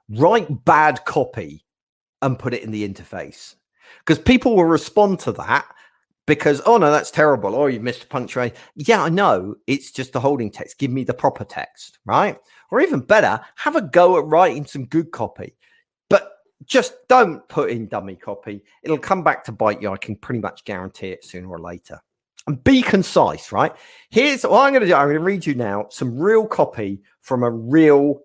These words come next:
website, right? "The following questionnaire is designed to provide us with information that will help us improve the site and make it more relevant to your needs. Please select your answers from the drop-down menu and radio buttons below.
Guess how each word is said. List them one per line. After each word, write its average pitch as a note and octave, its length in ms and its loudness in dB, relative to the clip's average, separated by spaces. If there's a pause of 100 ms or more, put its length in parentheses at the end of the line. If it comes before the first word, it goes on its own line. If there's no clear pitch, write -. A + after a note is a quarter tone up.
website, A#2 580 -2 (920)
right? A#2+ 300 -4 (580)
"The G#3 80 6
following D#4+ 420 4
questionnaire D3+ 480 0
is B2+ 60 -6
designed G3 460 0
to F3 80 -14
provide C4 400 -2
us - 120 -8
with F3+ 120 -6
information D#3 800 -4
that B2 180 -4
will C#3 160 0
help B3 280 -2
us - 160 -4
improve B3+ 560 -6
the D3+ 80 -8
site G2+ 460 -8 (180)
and C#3+ 160 0
make B3 240 0
it G#3+ 80 0
more D#3+ 160 -2
relevant A#2 360 0
to - 80 -16
your C3 140 -2
needs. B2+ 520 -4
Please F#3+ 400 0
select D3 300 -4
your B2 120 2
answers C3+ 360 -4
from C#3 140 -6
the E3 80 -6
drop-down F#3+ 500 2
menu E3 320 0
and C#3 100 -2
radio C#3 260 2
buttons G#2+ 340 -6
below. D#3+ 500 2